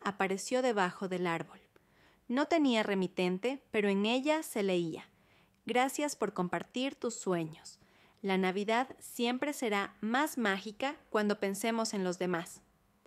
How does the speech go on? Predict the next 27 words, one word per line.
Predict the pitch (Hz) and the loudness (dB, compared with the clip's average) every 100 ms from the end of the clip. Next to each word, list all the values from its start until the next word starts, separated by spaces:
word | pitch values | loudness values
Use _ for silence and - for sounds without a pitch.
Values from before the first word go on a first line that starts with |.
| _ _ _ _ _ | _ _ _ _ _
Sofía | - - 285 - 294 302 320 - | -10 -2 -2 0 2 2 2 0
y | 240 | 0
Mateo | 240 247 - 196 196 202 - | 0 -2 0 0 0 -4 -4
nunca | 226 269 294 330 | 0 2 2 0
supieron | 339 285 220 190 180 180 | -2 4 8 8 6 0
quién | 208 214 | 0 2
había | 220 202 190 | 2 4 4
dejado | 185 175 180 180 | 2 0 0 2
la | 175 170 | 0 -2
carta, | 180 175 - 190 - _ _ - _ | 0 0 -2 -10 -16 _ _ -20 _
pero | - 202 | 2 4
desde | 202 214 226 | 4 4 2
entonces, | 240 247 277 254 - 202 - - _ - | 0 4 4 4 0 -6 -8 -18 _ 2
cada | 262 294 | 4 4
Navidad, | 285 220 190 185 214 - _ _ - | 2 0 0 -2 -4 -6 _ _ -10
se | - | 0
aseguraban | 240 269 247 233 208 208 240 254 | 0 2 2 2 2 2 0 2
de | 208 | 0
llenar | 190 190 196 226 254 | 2 0 0 0 -2
su | - - 214 196 | -8 -2 2 2
árbol | 214 247 262 | 2 2 0
de | 202 | 0
sueños, | 185 185 175 170 165 - - - _ _ - | -2 -2 -2 -2 -6 -16 -20 -20 _ _ -2
no | 302 | 0
solo | 302 311 285 277 | 2 2 2 2
para | 202 185 | 0 2
ellos, | 202 214 - 185 | 0 0 -2 -14